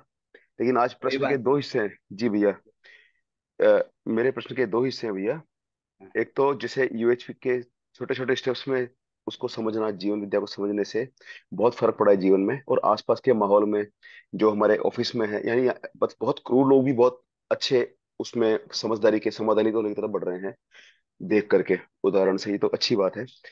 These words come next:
Speaker 1: तो लेकिन कुछ, कुछ जगहों में भैया समस्या है, वो उसी का extension है।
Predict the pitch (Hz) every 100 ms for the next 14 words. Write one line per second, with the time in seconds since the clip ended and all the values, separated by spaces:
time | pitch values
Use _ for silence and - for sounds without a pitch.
0 | - _ - - - 165 - 156 - -
1 | 151 131 139 131 135 147 139 - 120 117
2 | 127 104 90 - _ _ - 131 - 156
3 | 139 - 131 123 127